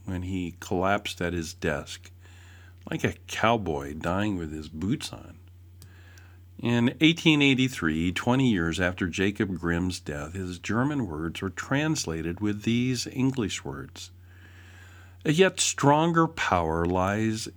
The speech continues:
in the spoken word, and all nations use it both for blessing and cursing.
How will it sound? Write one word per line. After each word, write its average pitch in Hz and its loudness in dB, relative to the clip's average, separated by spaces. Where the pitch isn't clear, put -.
in 98 -2
the 98 -2
spoken 139 -2
word, 65 -10
and 120 6
all 131 6
nations 98 2
use 110 2
it 117 -2
both 104 2
for 87 -4
blessing 117 -2
and 95 -4
cursing. - -4